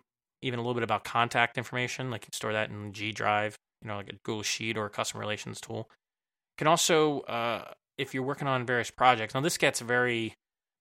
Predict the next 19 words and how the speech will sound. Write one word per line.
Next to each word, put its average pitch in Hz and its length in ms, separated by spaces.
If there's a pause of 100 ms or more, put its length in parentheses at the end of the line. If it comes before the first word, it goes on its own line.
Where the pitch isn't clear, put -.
personal 123 380
here, 107 520 (380)
depends 156 280
on 123 100
your, 110 280
your 110 100
business 120 420
and, 110 240
and 113 140
how 123 140
you 120 120
like 113 100
to - 80
organize 110 260
your 98 60
projects, 107 380
but, 117 200 (560)
uh, 117 300
I 147 400